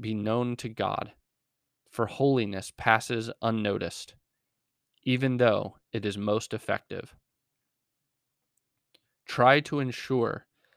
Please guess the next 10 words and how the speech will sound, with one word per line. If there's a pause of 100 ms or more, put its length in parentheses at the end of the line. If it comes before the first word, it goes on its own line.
(100)
that
people
don't
notice (120)
when
you
lend (120)
a
helping
hand.